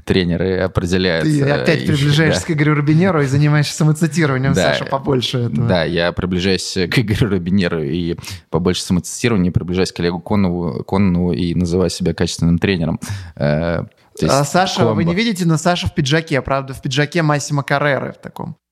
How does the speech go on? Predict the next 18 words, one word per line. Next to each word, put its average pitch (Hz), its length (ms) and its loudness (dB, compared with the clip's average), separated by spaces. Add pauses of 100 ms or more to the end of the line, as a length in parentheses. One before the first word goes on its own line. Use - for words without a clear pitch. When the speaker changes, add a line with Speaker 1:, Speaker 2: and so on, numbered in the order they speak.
Speaker 1:
Да, 82 140 -6
причем, 95 640 0
да, 95 140 4
это 82 240 0
действительно 92 420 -2
пиджак 85 340 0
Массимо 85 320 0
Карреры, 95 380 0
он 80 140 -6
оставил 85 720 -4
его 87 260 -4
в 82 80 -6
аэропорту, 80 500 -4
улетая 85 680 -2
на 85 160 -2
победе 85 760 -2 (120)
в 82 160 -18
Бергамо. 82 640 -6